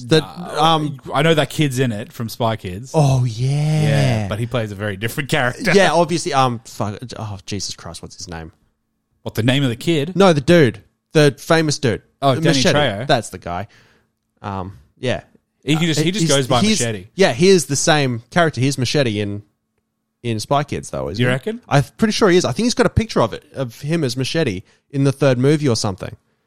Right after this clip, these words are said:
Speaker 1: In Spy Kids three D.
Speaker 2: Fuck, we're gonna have to
Speaker 1: Elijah
Speaker 2: look this
Speaker 1: Wood's
Speaker 2: up.
Speaker 1: breakout role. <laughs>
Speaker 2: <laughs> What?
Speaker 1: No, but he did.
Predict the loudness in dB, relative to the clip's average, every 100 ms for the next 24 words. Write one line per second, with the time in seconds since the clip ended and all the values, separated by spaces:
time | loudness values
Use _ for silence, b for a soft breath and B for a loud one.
0 | _ _ _ -6 -4 2 2 2 -4 -2
1 | 0 4 2 0 -4 -8 -6 -6 0 2
2 | 2 4 4 4 2 2 4 2 4 2
3 | 2 0 _ b b b -4 -4 -4 -4
4 | -4 -4 0 2 4 2 0 -8 2 4
5 | 4 2 -4 -4 0 -2